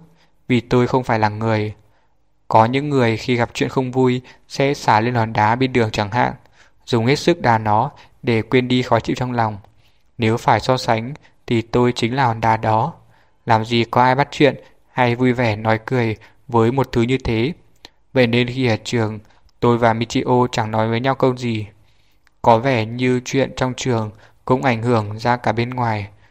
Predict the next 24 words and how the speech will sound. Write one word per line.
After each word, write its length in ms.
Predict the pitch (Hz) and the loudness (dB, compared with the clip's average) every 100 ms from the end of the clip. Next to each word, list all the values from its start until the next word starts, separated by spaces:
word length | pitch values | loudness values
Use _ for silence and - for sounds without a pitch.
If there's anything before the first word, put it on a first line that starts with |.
| _ _ | _ _
Chúng 200 | - 113 | -6 -6
tôi 280 | 110 123 120 | 0 2 4
vẫn 220 | 127 131 | 2 0
giữ 200 | 131 139 | -2 -2
chúng 180 | 139 117 | -2 -6
trong 160 | 127 127 | -4 -2
lòng, 320 | 113 104 107 - _ _ | -2 -2 -8 -18 _ _
từ 140 | - 113 | -4 0
đó 240 | 107 113 | 2 2
không 280 | 117 131 127 | 2 -2 0
còn 180 | 117 113 | 0 2
đi 120 | 120 | -2
chung 180 | - 127 | -2 -2
với 120 | 120 | -2
nhau 380 | 120 131 123 123 - - _ | -2 -2 -2 -4 -12 -20 _
cho 180 | - 120 | 2 2
đến 160 | 113 117 | 2 -2
khi 240 | - 123 | -4 -2
vô 160 | 123 120 | 0 -2
tình 160 | 117 | -2
gặp 100 | 110 | -4
nhau 160 | 113 120 | -4 -6
trên 220 | - 131 | -6 -8
đường. 240 | 120 110 | -6 -8